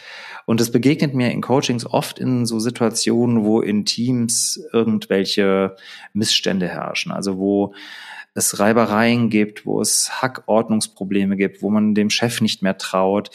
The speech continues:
wo der Chef seinen Mitarbeitern nicht traut. Und da erlebe ich es oft, dass es ein Kontrollverhalten gibt,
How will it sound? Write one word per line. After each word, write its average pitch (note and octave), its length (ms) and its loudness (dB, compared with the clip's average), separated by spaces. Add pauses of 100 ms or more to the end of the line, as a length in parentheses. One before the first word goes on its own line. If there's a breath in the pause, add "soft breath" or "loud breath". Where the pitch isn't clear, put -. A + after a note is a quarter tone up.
(360 loud breath)
wo G#2+ 80 2
der G2+ 320 4
Chef A#2 240 0
seinen A2 200 2
Mitarbeitern G#2+ 680 0
nicht G#2 200 -6
traut. G2 420 0 (220 loud breath)
Und G2+ 300 -4 (100)
da G2+ 360 2 (180)
erlebe A#2+ 360 4
ich A2+ 160 0
es - 280 -4
oft, - 360 0
dass A2+ 120 0
es A2+ 120 -2
ein G#2 160 -2
Kontrollverhalten G#2+ 920 0
gibt, G2+ 240 0